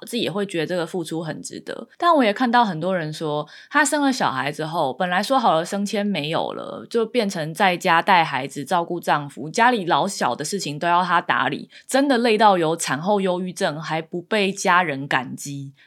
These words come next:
但幸好是小孩长大了之后，日子也越来越好，而且小孩也会比较黏常常照顾自己的人嘛，所以他觉得一切的付出还是有安慰到的。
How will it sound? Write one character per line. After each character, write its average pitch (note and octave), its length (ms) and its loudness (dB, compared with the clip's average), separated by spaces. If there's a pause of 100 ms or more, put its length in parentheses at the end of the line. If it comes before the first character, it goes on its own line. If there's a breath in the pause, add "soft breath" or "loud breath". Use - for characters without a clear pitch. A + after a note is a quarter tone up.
(100)
但 F4 180 6
幸 D4+ 240 2
好 F3+ 220 2
是 A#3+ 440 -4
小 F#3 200 2
孩 E3 200 2
长 D3 280 -2
大 G3+ 200 6
了 F#3 100 2
之 F#3 120 -2
后， F#3+ 340 2
日 G#3+ 160 -2
子 D#3 200 -6
也 F#2 280 -4
越 G3+ 180 0
来 C#3+ 180 2
越 E3 220 -2
好， - 320 -6
而 G3 80 0
且 B3 160 2
小 F3 220 2
孩 D3+ 180 0
也 D3+ 80 -2
会 F3+ 300 -2
比 D3 140 -10
较 G3 180 2
黏 D3+ 440 -4 (300)
常 F3+ 180 -4
常 F3+ 140 -2
照 F#3+ 160 4
顾 F#3 100 -4
自 F3 120 -6
己 C#3 100 -4
的 F2+ 140 -4
人 - 180 -8
嘛， - 180 -10 (300 loud breath)
所 C4 140 4
以 - 20 8
他 A#3+ 180 4
觉 G3 140 -2
得 F3+ 120 2
一 - 120 -6
切 A3+ 160 -2
的 G3 160 2
付 G3 180 -4
出 E3+ 380 -4
还 D#3 260 -2
是 G3+ 280 -2
有 D3 260 -2
安 E3 220 0
慰 F3 160 0
到 - 240 2
的。 - 180 -12